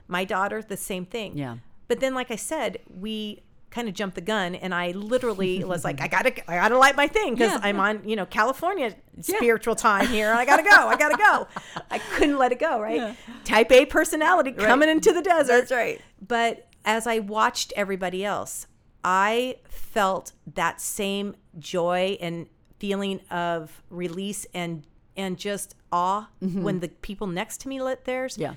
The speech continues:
Speaker 1: the people next to me on that side, all four sides of me, out in the distance. I watched people work together to light their things,
Speaker 2: Yeah.
Speaker 1: to take pictures of each other together with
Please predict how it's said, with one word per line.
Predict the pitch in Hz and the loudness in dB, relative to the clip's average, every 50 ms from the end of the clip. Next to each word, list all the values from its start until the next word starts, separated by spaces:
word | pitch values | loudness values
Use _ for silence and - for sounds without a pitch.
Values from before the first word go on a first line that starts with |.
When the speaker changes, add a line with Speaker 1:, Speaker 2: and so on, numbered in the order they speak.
| - - | -14 -20
Speaker 1:
the | - | -12
people | - 196 196 - 202 | -10 -10 -8 -8 -8
next | 190 185 190 - - - | -8 -8 -8 -10 -12 -12
to | - 196 | -10 -8
me | 190 | -8
on | 175 175 | -6 -2
that | 190 240 269 - | -2 -2 -2 -4
side, | - - 262 247 247 247 254 233 220 - - - _ _ | -6 -4 -2 -2 -2 -2 -2 -6 -8 -14 -20 -20 _ _
all | - 180 208 214 | -4 -2 -2 -4
four | - - 254 254 | -2 -2 -4 -4
sides | 240 - - 247 240 247 240 - - | -2 0 0 2 2 2 0 -4 -8
of | 226 | -6
me, | 233 233 233 233 233 - - - _ _ _ _ _ _ _ _ _ 220 | -6 -4 -4 -6 -8 -10 -16 -20 _ _ _ _ _ _ _ _ _ 2
out | 220 220 262 233 | 4 4 4 4
in | 254 240 | 0 -4
the | 240 | -6
distance. | 208 240 240 233 - - 240 233 233 233 - - - - - - - _ | -4 -6 -6 -6 -6 -6 -6 -6 -4 -6 -8 -10 -12 -14 -18 -20 -4 _
I | - 214 208 | 0 0 0
watched | 202 226 233 247 247 - - - | 0 0 -2 -2 -2 -4 -10 -12
people | - 247 233 - 202 185 | -12 -10 -8 -8 -8 -6
work | 190 214 202 - | -8 -8 -8 -8
together | - 196 180 - 233 233 226 226 220 | -10 -10 -6 -4 -4 -2 -2 -4 -6
to | - 175 | -6 -6
light | 175 180 214 269 277 - | -2 -2 -2 -2 -2 -4
their | 254 247 | -6 -6
things, | 240 - 247 233 233 233 233 233 165 | -6 -4 -4 -4 -4 -4 -6 -6 -4
Speaker 2:
Yeah. | 151 151 143 139 - - - _ _ - | -4 -6 -6 -8 -14 -20 -20 _ _ -14
Speaker 1:
to | - | -10
take | - - 214 196 - - | -6 -6 -6 -6 -6 -6
pictures | - 254 - - - 269 247 - - | -6 -6 -6 -6 -8 -10 -8 -4 -2
of | 247 220 208 - - _ _ _ - _ | -2 -2 -2 -6 -10 _ _ _ -18 _
each | - 220 208 - | -10 -6 -2 0
other | 247 220 226 220 | 0 0 0 -2
together | 220 - 202 165 - - 220 233 240 247 233 | -4 -8 -12 -6 -2 0 0 2 2 2 2
with | 220 226 220 - | 0 -2 -4 -4